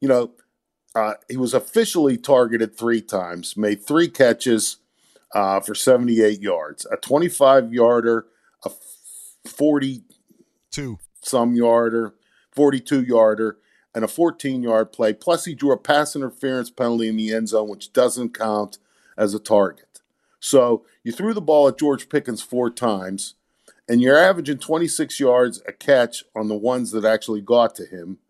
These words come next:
Speaker 1: and you got a pass interference penalty in the end zone that led to your first touchdown directly on the other one.
Speaker 2: Directly.
Speaker 1: And you, directly, yeah, next play.
Speaker 2: Yeah.
Speaker 1: And you're telling me three times. That's, that's all you got?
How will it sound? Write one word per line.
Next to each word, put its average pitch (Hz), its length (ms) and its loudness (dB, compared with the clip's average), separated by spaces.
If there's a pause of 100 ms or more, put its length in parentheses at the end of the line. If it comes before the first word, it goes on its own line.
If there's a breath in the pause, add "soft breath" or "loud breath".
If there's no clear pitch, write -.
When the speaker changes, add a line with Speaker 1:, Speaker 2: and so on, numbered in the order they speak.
(420 soft breath)
Speaker 1:
and 120 240 0
you 117 60 0
got 120 160 2
a 107 40 -8
pass 170 360 0
interference 139 440 -6
penalty 120 360 -2
in 107 80 -6
the 107 160 -6
end 135 180 0
zone 104 300 -4
that 110 160 -12
led 117 200 0
to 113 60 -20
your 107 100 -14
first - 420 -6
touchdown 101 500 -6
directly 101 540 -6 (500)
on 110 140 0
the 110 120 2
other 101 200 0
one. 82 160 -20 (160)
Speaker 2:
Directly. 110 520 -14 (380)
Speaker 1:
And 117 100 -4
you, 110 100 -4 (680)
directly, 127 480 4
yeah, 120 180 0
next 135 320 -4
play. 104 240 -10 (160)
Speaker 2:
Yeah. 92 120 -18 (760)
Speaker 1:
And 113 240 0
you're 131 80 0
telling 139 440 2
me 127 380 2 (500)
three 127 320 0
times. - 480 -8
That's, 117 320 2
that's 120 280 -2
all 123 160 4
you 120 160 -2
got? 104 480 -2